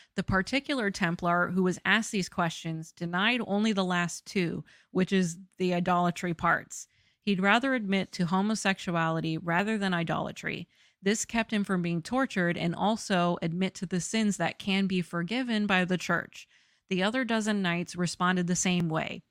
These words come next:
And all across France, they responded the same way under the threat of torture, and this led to thousands of Templars quitting the order en masse.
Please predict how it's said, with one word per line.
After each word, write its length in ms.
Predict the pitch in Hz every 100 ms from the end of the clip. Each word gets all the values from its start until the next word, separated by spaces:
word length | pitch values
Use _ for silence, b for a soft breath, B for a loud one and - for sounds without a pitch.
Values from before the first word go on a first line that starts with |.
| _ b b
And 160 | - 185
all 240 | 180 208
across 380 | 247 - 226 220
France, 440 | - 170 160 160 -
they 120 | 170
responded 600 | 165 - 180 202 214 151
the 60 | 151
same 320 | 165 160 156
way 340 | 151 - 170 B B -
under 260 | 196 196
the 80 | 185
threat 260 | 180 196 208
of 100 | 214
torture, 520 | - 175 165 170 160
and 200 | - 165
this 260 | 175 226 -
led 160 | 190 175
to 100 | 165
thousands 520 | 175 170 202 214 202
of 240 | - 170 165
Templars 520 | 180 165 165 156 160
quitting 380 | - 214 233 220
the 100 | 190
order 360 | 170 165 160 - -
en 200 | 170 165
masse. 520 | 151 - - - -